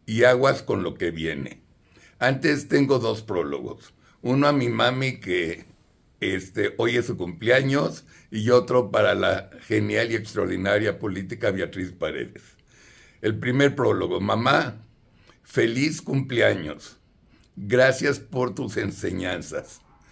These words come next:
No tienes idea lo que te extraño". Y el prólogo dos, a la gran Beatriz Paredes. "Betty, felicidades por tu honorabilidad. Felicidades por tu ética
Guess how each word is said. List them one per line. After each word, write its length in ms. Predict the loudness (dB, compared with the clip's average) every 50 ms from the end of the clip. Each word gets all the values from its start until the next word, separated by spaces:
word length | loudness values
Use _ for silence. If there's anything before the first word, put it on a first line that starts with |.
| -20 -20 _ _ -4
No 180 | -2 -2 -2 0
tienes 420 | 0 -2 0 0 -2 -4 -4 -6
idea 560 | -6 -6 -4 -2 -2 -2 0 -2 -4 -8 -10 -16 _ _ _ _ _ _
lo 160 | -8 -8 -6 -6
que 120 | -6 -10
te 120 | -10 -10 -14
extraño". 600 | -14 -14 -16 -6 -4 -2 -2 -2 -4 -8 -12 -16 -18 _ _ _ _ _ _ _ _ _ _ _ _ _ _ _ -20 -20 -20 -20 _ -4
Y 80 | -2
el 140 | -2 -2 0
prólogo 480 | 2 4 4 6 6 6 6 6 6 6
dos, 460 | 6 4 4 2 2 0 -4 -10 -16 _ _ _ _ 0
a 80 | 2
la 140 | 4 4 4
gran 300 | 4 4 4 4 4 4
Beatriz 480 | 2 2 0 0 0 -4 -4 -4 -6 -4
Paredes. 680 | -2 0 2 2 2 2 0 0 -4 -8 -8 -10 -20 -20 -20 _ _ _ _ _ _ _ -8
"Betty, 640 | 2 4 4 4 4 2 -4 -10 -10 -10 -10 -14 _ _ _ _ _ _ _ _ _ _ -20 -20 _
felicidades 1300 | _ 2 2 2 2 2 -4 -4 -2 -2 -2 2 4 4 4 4 4 2 0 -2 -2 -6 -10 -16 -20 _ _ _ _ _
por 240 | 2 2 2 2 2
tu 140 | 0 0 0
honorabilidad. 1040 | 2 0 -2 -2 -2 0 2 2 2 2 0 -6 -6 -8 -8 -4 -2 -2 -2 -2 -4 -12 -20 _ _ _ _ _ _ _ _ _ -20 _ _
Felicidades 1080 | _ 0 0 0 0 0 -6 -8 -6 -6 -2 0 2 2 2 2 2 0 0 0 -2 -14
por 340 | -14 _ 2 2 2 2 0
tu 200 | 0 2 4 4
ética 720 | 4 2 0 -4 -8 -8 -2 0 0 0 0 -2 -10 -16